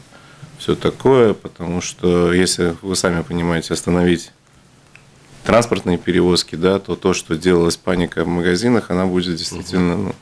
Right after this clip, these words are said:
Speaker 2: Оправдана.
Speaker 1: оправдана, да, потому что логистика была, есть и остается, как бы, ну, той кровью, которая эти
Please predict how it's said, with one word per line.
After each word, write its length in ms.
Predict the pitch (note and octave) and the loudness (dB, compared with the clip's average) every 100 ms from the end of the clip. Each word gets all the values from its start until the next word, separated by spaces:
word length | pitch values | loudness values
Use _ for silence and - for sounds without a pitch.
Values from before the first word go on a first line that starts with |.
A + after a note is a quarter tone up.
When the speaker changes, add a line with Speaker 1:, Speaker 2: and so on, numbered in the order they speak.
| _ - - - - | _ -20 -16 -10 -6
Speaker 2:
Оправдана. 560 | F#3+ F#3 D#3+ D3+ D#3+ | -2 0 0 0 0
Speaker 1:
оправдана, 640 | A2 C#3+ C3 G2 F2+ E2+ E2 | 4 8 8 6 0 -2 -2
да, 180 | F2+ A2 | 0 -2
потому 420 | G2 - F2+ F#2 | -2 -6 -4 -4
что 240 | - - | -6 -2
логистика 680 | F2 F2 G#2+ - F2+ - E2+ - _ _ - _ - _ - | 0 0 -2 -4 -6 -4 -6 -6 _ _ -20 _ -20 _ -4
была, 320 | E2+ F#2 A2 | 2 4 4
есть 340 | F#2 F#2 - | 4 2 2
и 40 | F#2 | -2
остается, 540 | - E2+ F2 F#2+ - | -2 0 0 0 -6
как 200 | - D#2 | -12 -14
бы, 260 | E2 E2 D#2+ | -8 -6 -4
ну, 160 | F2 - _ _ - - - - - | -6 -10 _ _ -20 -20 -20 -12 -2
той 140 | E2+ | -2
кровью, 340 | - G2 G2+ F2 | 2 4 4 2
которая 420 | E2+ - D#2+ D#2+ | -2 -4 -2 -2
эти 400 | D#2+ G2+ - | -4 -16 -20